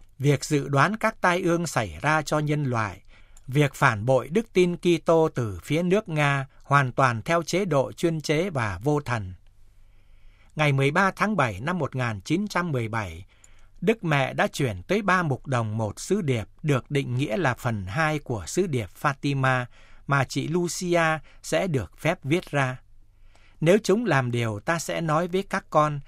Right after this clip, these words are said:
sẽ có nhiều linh hồn được cứu thoát và sẽ có hòa bình.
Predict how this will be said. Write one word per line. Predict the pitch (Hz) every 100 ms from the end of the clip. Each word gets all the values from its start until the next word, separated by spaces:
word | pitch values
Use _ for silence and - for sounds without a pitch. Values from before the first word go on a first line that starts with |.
| - -
sẽ | - 190
có | -
nhiều | 226 156 127 117
linh | 180 190
hồn | 131 120 110
được | 117 104 -
cứu | 143 190
thoát | - 170 208 _ - - - -
và | 139 135 135
sẽ | - 156
có | 180 175 220
hòa | 151 131
bình. | 120 120 110